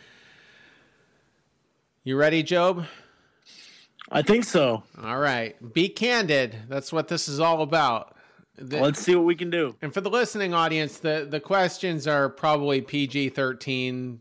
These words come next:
Speaker 1: so nothing, uh, raunchy. This should be a kid-friendly show.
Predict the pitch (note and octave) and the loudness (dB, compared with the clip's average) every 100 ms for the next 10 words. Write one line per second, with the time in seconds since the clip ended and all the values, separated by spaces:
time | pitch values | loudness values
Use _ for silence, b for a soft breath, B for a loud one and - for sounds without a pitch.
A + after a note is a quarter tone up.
0 | - - B2+ A#2+ A#2+ C3 B2+ B2+ A#2+ A#2 | -16 -6 -2 -2 -2 -4 -2 -4 -4 -4
1 | A2+ A2+ G#2+ G2 B2+ B2 B2 A#2+ C3 B2 | -2 -2 -6 -12 -8 -2 -2 -2 -4 -4
2 | A#2 A#2+ - C3 A2+ A#2 A2+ - - A#2+ | -4 -6 -6 -8 -6 -4 -4 -8 -6 -2
3 | A#2 G#2+ _ - _ _ - - B2 A#2+ | -2 -6 _ -20 _ _ -16 -6 -6 -6
4 | A2+ A2+ A2 - B2 A2+ A2+ A2 | -6 -6 -6 -8 -2 0 0 -2